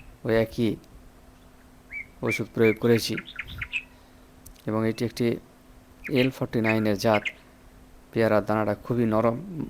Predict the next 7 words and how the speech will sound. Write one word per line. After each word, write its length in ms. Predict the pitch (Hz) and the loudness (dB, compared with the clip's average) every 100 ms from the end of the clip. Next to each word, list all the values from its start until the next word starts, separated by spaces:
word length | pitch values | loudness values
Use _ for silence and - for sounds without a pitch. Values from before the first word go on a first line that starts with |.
| - | -6
মুখে 280 | 123 - | -6 -6
পড়ার 220 | 123 117 117 | -4 -2 -2
সাথে 240 | 120 120 | -4 -2
সাথেই 340 | 120 117 110 117 - - - - - - 107 | -2 0 0 -2 -8 -20 -20 -20 -20 -10 -2
মিলিয়ে 340 | 110 117 117 | 2 4 6
যায় 200 | 107 135 - - - - - | 4 2 -2 -10 -10 -10 -8
এবং 340 | 110 110 104 | -2 0 0